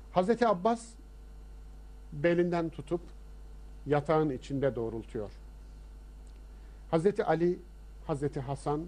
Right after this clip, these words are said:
ve Hazreti Hüseyin ile beraber yanına giriyor. Hazreti Peygamber onlara bakıyor.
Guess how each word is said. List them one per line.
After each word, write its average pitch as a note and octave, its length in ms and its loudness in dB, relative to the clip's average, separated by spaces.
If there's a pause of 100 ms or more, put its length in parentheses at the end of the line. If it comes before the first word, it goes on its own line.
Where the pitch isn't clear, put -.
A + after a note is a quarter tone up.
(260)
ve B2+ 60 -2
Hazreti C3 500 -2
Hüseyin C#3+ 380 2
ile C3 320 -2 (580)
beraber A#2+ 420 0 (260)
yanına A2+ 340 -2
giriyor. F#2+ 320 -10 (1600)
Hazreti E3+ 260 2
Peygamber G#3 480 8 (1600)
onlara D3+ 400 4
bakıyor. C3+ 440 0